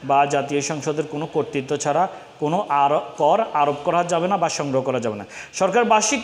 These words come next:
অনুমিত আয় ব্যয় সম্বলিত একটি বিবৃতি অর্থাৎ বাজেট সংসদে প্রতি বছর উপস্থাপন করা হয়। নির্বাচন সংক্রান্ত ক্ষমতা ও কাজ। জাতীয় সংসদ নির্বাচন সংক্রান্ত গুরুত্বপূর্ণ ক্ষমতার অধিকারী।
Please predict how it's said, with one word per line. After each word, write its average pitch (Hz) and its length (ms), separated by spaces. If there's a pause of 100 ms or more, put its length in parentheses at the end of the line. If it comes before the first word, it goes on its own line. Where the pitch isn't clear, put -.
অনুমিত 226 380
আয় 214 400
ব্যয় 226 180
সম্বলিত 233 460
একটি 220 220
বিবৃতি 190 460
অর্থাৎ 180 260
বাজেট 185 320 (340)
সংসদে 190 400
প্রতি 202 220
বছর 208 260 (360)
উপস্থাপন 165 520
করা 131 200
হয়। 104 180 (420)
নির্বাচন 214 480
সংক্রান্ত 220 360
ক্ষমতা 180 380
ও 170 60
কাজ। 135 260 (300)
জাতীয় 185 300
সংসদ 240 240
নির্বাচন 226 540
সংক্রান্ত 233 360 (360)
গুরুত্বপূর্ণ 208 460
ক্ষমতার 196 400
অধিকারী। 139 360